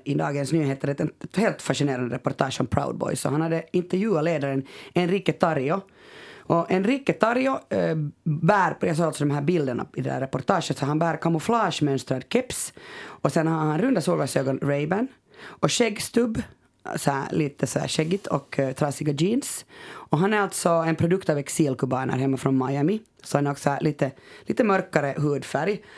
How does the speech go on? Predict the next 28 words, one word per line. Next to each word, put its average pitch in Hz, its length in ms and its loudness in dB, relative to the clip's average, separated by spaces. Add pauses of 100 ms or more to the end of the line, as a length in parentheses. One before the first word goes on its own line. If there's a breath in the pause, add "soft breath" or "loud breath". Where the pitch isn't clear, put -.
(140)
Och - 360 0
det 185 80 4
finns 233 340 2 (120)
typ 196 180 2
inga 226 260 4
bilder 147 300 2
av 139 140 0
Enrique 147 340 0
Tarrio 147 580 2
utan - 300 -4
solglasögon. - 680 -2
Han 170 160 4
har 175 120 2 (100)
alltid 277 640 4
solglasögon 143 560 0
på. 156 80 2
Han 156 160 2
säger 185 220 2
själv 202 380 0 (340 loud breath)
att 156 140 2
"jag 208 80 2
har 196 100 2
fotofobi". 175 720 2 (800 loud breath)
Ja, 160 60 2
men 202 160 4
det 277 80 6
är 285 40 6
inte 247 100 6